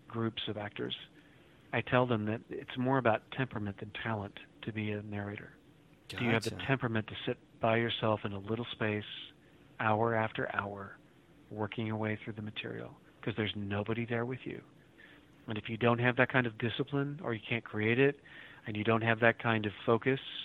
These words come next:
Speaker 1: and be able to maintain it, and that stamina,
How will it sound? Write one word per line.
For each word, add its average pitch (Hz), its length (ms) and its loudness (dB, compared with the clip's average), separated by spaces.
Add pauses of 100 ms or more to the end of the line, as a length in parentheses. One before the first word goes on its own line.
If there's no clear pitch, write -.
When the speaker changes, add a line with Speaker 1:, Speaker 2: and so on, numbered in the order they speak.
(160)
Speaker 1:
and 101 220 -8
be 113 140 -2
able 107 180 0
to 110 120 -6
maintain 107 460 -2
it, 135 140 -2 (380)
and 101 80 -4
that 98 100 -6 (140)
stamina, 113 500 -2